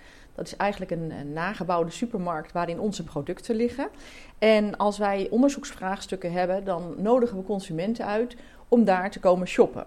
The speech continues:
En die krijgen dan een opdracht en met die opdracht gaan ze de supermarkt in. En dan kijken we op basis van hoe zij, eh, door die supermarkt heen lopen, wat zij doen, wat ze pakken, eh,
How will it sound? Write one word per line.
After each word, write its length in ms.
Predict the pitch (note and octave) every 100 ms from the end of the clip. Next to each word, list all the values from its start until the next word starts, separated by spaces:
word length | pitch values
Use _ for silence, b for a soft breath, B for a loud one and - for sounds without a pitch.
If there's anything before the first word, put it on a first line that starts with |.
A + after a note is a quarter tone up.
| -
En 100 | D#3
die 100 | F3+
krijgen 340 | F3+ D#3 D3+
dan 80 | C3+
een 80 | E3
opdracht 640 | C4 A#3+ A3+ G#3+ A3 - B B B
en 320 | G3+ F#3+ F#3
met 160 | F#3 F#3+
die 140 | F#3+
opdracht 320 | - E3 D#3+ -
gaan 180 | D3
ze 100 | D#3
de 60 | D#3
supermarkt 560 | - D3 D#3 C#3+ - -
in. 180 | C3+ B2+
En 100 | G3+
dan 120 | G#3+
kijken 400 | A3 A3 A#3 G#3
we 180 | G#3 A3
op 140 | F3+ D#3+
basis 380 | F#3+ G3 F3+
van 320 | - G3 F3+ F#3 B B -
hoe 200 | A#3+ B3
zij, 420 | F#3+ F#3 F3+ E3
eh, 540 | - F3 E3 E3 - D3+
door 160 | A3
die 80 | A#3
supermarkt 560 | G#3+ A3+ G#3 G3+ F#3 -
heen 260 | F#3+ F3+
lopen, 420 | F3 F3 E3 E3+ E3
wat 200 | G3 -
zij 120 | F#3
doen, 220 | F#3+ F#3
wat 180 | D#3+ D#3+
ze 100 | E3+
pakken, 400 | G#3 G#3 G3 F#3 B B B
eh, 120 | -